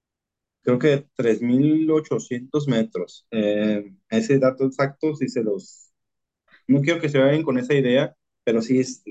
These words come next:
están hablando casi del doble de, de profundidad de, del Gran Cañón. El Gran Cañón está sobre los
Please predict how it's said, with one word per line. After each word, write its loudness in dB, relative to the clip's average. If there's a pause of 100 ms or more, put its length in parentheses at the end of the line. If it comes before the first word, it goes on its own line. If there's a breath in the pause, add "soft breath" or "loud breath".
están 0
hablando 2
casi -2
del 2
doble -2
de, -2 (500)
de 0
profundidad 0
de, -6
del 2
Gran -4
Cañón. -6 (520)
El 0
Gran 2
Cañón 2
está 0
sobre 2
los 0